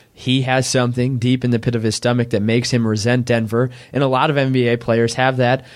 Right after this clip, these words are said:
As a result, you look at the box score, he attempted nineteen shots. Nineteen shots was a team high, thirty points, and like you said, um, a couple fouls.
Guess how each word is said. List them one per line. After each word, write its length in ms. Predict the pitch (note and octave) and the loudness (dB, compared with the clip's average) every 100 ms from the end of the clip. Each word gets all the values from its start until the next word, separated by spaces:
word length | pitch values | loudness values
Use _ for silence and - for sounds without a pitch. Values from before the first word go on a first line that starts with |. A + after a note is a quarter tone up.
| - | -10
As 240 | - B2+ B2+ | -2 0 2
a 60 | |
result, 420 | B2 B2 C3 C#3 | 2 2 0 0
you 60 | A#2+ | 0
look 180 | C3 C#3 | 0 0
at 80 | B2 | -2
the 60 | |
box 320 | A#2 A2+ A2 | 0 0 0
score, 240 | - A#2 A2+ | -2 0 2
he 100 | A#2+ | 2
attempted 480 | A2+ C#3 C3 B2 A2+ | 2 0 0 -2 0
nineteen 580 | A2 C3+ C3 C3+ C3+ | 2 0 0 0 0
shots. 540 | B2 - G#2+ G2+ - - | 0 -4 -4 -6 -6 -4
Nineteen 380 | B2+ D#3 F#3+ D#3+ | -2 0 0 0
shots 400 | D#3 B2+ B2 - - - | 0 0 -2 -12 -20 -4
was 160 | B2+ A#2+ | -2 0
a 60 | |
team 300 | A#2+ C#3 C3+ | 0 0 0
high, 280 | B2 B2 B2+ | 2 2 2
thirty 300 | B2 B2+ B2+ | 0 0 0
points, 440 | B2 B2 B2 B2+ B2 | 0 0 0 0 -2
and 80 | |
like 220 | A2+ A#2 A#2+ | -2 0 -2
you 80 | |
said, 360 | A2+ B2 A#2 A2 - - - - | -2 0 0 -2 -10 -20 -16 -4
um, 540 | G#2+ A2 A2 G#2+ F#2+ - | 0 2 2 0 -4 -8
a 80 | A2+ | -10
couple 300 | A2 C3 A#2+ | -2 -2 -2
fouls. 640 | A2 A#2 A2+ B2 A#2+ B2 | -2 0 2 2 2 -2